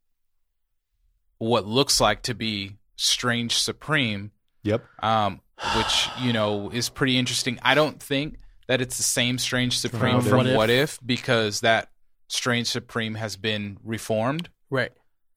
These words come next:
Speaker 1: However, I
Speaker 3: It's a
Speaker 1: think that it is
Speaker 3: a variant.
Speaker 1: a variant
Speaker 2: Yeah.
Speaker 1: of Doctor Strange that is
Speaker 3: Strange
Speaker 1: gonna
Speaker 3: Supreme.
Speaker 1: be Strange Supreme in the M C U.
Speaker 2: Yeah,
Speaker 3: Right.
Speaker 2: 'cause,
Speaker 1: You know?
Speaker 2: I mean, in the trailer, we also see Strange marrying,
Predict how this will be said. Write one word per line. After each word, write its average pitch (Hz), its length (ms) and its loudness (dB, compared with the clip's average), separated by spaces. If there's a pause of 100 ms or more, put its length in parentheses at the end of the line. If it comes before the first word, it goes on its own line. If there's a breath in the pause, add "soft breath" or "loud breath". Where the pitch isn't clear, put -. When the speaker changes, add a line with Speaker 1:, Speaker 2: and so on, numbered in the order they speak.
(180)
Speaker 1:
However, 120 680 4
I 110 100 2
Speaker 3:
It's 110 80 -2
a - 20 -16
Speaker 1:
think 113 220 -2
that 110 160 2
it 101 180 -4
is 117 480 0
Speaker 3:
a 151 100 -2
variant. 117 540 0
Speaker 1:
a 131 120 2
variant 117 680 4
Speaker 2:
Yeah. 120 60 -4
Speaker 1:
of 113 300 4
Doctor 113 340 2
Strange 107 580 -2
that 104 260 0
is 104 640 0 (720)
Speaker 3:
Strange 123 300 -4
Speaker 1:
gonna 143 200 8
Speaker 3:
Supreme. 123 80 0
Speaker 1:
be 131 140 4
Strange 123 460 2
Supreme 123 520 0
in 104 100 -2
the 95 80 -4
M 104 200 -2
C - 180 -2
U. 92 180 -4
Speaker 2:
Yeah, 104 260 -2
Speaker 3:
Right. 113 120 -4
Speaker 2:
'cause, 139 180 4
Speaker 1:
You 147 60 4
know? - 20 6
Speaker 2:
I 151 40 6
mean, 131 480 -2 (640)
in 139 360 0
the 92 680 0
trailer, 107 560 0
we 98 140 -2
also 95 260 -4
see 95 420 -8
Strange 90 600 -8
marrying, 85 560 -8